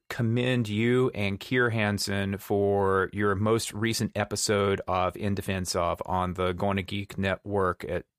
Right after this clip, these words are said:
just came out in the last week, and you two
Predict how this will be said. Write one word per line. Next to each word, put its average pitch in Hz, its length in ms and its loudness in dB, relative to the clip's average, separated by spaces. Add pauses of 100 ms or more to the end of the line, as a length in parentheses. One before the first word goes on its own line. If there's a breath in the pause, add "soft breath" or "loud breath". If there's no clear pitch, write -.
just - 260 0
came 98 300 -2
out 110 340 0
in 104 140 -2
the 98 100 0
last 98 400 0
week, 107 460 -2 (380 loud breath)
and 113 480 2
you 175 160 2
two 135 420 2